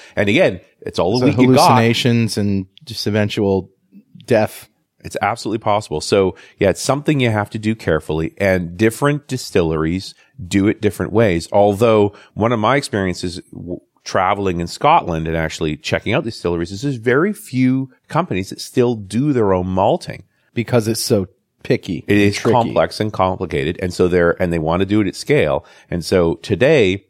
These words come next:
Speaker 1: they buy barley on the open market,
Speaker 2: Mm-hmm.
Speaker 1: although there are always exceptions. Macallan grows a little bit of their own barley.
Speaker 2: Mm-hmm.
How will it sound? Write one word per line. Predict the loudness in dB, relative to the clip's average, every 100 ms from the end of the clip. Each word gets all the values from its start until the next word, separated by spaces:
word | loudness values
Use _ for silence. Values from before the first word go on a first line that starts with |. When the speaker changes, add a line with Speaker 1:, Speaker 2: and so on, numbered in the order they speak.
| _
Speaker 1:
they | -4 -2
buy | 0 2 2
barley | 4 4 4 2 2
on | 2 0
the | 0
open | 0 0 -4
market, | -2 -2 -2 -4 -6 -8
Speaker 2:
Mm-hmm. | -4
Speaker 1:
although | -2 -2 -2
there | 0
are | -2 -4
always | -6 -2 -2 -4
exceptions. | -6 -6 -6 -10
Macallan | -12 -6 -4 -4 -4
grows | -6 -6
a |
little | -6 -4
bit | 0
of | 0
their | 0 -2
own | -4
barley. | -4 -4 -4 -6
Speaker 2:
Mm-hmm. | -6